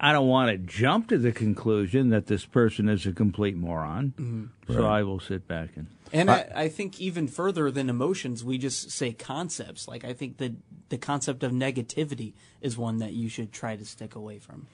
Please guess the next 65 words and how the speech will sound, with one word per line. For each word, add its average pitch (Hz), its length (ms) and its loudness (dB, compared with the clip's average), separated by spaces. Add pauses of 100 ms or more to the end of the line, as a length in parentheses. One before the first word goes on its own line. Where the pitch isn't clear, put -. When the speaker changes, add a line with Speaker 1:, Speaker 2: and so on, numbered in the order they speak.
(300)
Speaker 3:
I 127 120 10
got 117 160 10
another 85 320 8
one 71 160 0
that 73 120 0
I 69 200 2
need. 73 220 0
I 78 100 6
just 95 180 2
told 98 140 8
my 98 100 10
wife 85 260 8
last 78 220 6
night 69 200 6
that 202 60 4
Speaker 1:
Yeah, 254 60 8
Speaker 3:
I 269 40 6
Speaker 1:
but 208 120 8
if 156 80 6
Speaker 3:
need 165 80 4
Speaker 1:
I 175 40 8
Speaker 3:
to 180 60 8
Speaker 1:
don't 185 180 8
Speaker 3:
do 180 60 6
Speaker 1:
know 175 100 8
what's 151 260 4
negative, 135 640 6
then 123 120 6
I 123 120 6
don't 127 280 4
know 143 220 4
what's 180 240 -2
positive. 277 480 -6
Speaker 3:
That's 120 220 0
true. - 480 2
You 120 240 -2
gotta 80 180 10
have 98 180 8
the, 87 200 10
the, 76 160 4
Speaker 2:
Mic 69 220 4
Speaker 3:
the 65 40 2
Speaker 2:
drop. 69 220 2
Speaker 3:
yin 98 280 10
and 104 140 10
the 107 80 10
yang. 110 580 8
Speaker 1:
<laughs> - 60 0 (560)
Speaker 3:
Uh, 104 240 8
in 120 300 8
being 143 260 10
indignant, 98 960 6 (420)
and, 92 220 8
and 92 180 8
I'm 92 100 10
not 123 180 10
Speaker 2:
Ooh. 120 40 -2
Speaker 3:
sure 120 380 8
that's 104 280 6
the 90 120 6
word 90 420 8
that 87 140 6
I'm 87 120 6
looking 87 240 4
for, 90 360 4